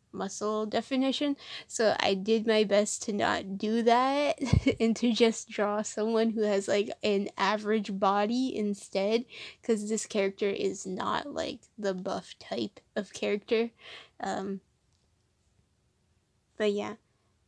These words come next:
I think that's my main struggle is, like, when you go into, like, an anime that has, like, super, like,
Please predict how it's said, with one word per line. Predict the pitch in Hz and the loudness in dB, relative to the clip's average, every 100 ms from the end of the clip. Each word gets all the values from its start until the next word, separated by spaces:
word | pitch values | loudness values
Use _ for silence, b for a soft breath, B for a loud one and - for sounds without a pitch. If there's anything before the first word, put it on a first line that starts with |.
| _ _ _ _ _ _ _ _ _ _ | _ _ _ _ _ _ _ _ _ _
I | 226 | -2
think | 220 277 | 4 6
that's | 285 277 | 8 6
my | 285 269 | 6 4
main | 214 220 208 226 | 4 6 6 6
struggle | 214 - 202 220 226 | 4 4 6 6 4
is, | - 202 208 - | 4 4 4 0
like, | - 202 | -2 -2
when | - 214 214 233 | -2 0 2 4
you | 262 | 4
go | 220 214 220 220 226 | 6 6 6 6 4
into, | - 202 208 196 | 2 0 0 0
like, | 196 190 | 2 0
an | 226 - | -2 -4
anime | - 208 220 220 220 240 240 226 | -2 0 0 2 2 2 0 0
that | 202 | 0
has, | 214 202 | 0 0
like, | 196 196 | -2 -8
super, | - - - - 220 226 226 226 226 220 208 | -6 -2 0 0 0 6 10 12 10 8 2
like, | - 190 - | 0 -4 -6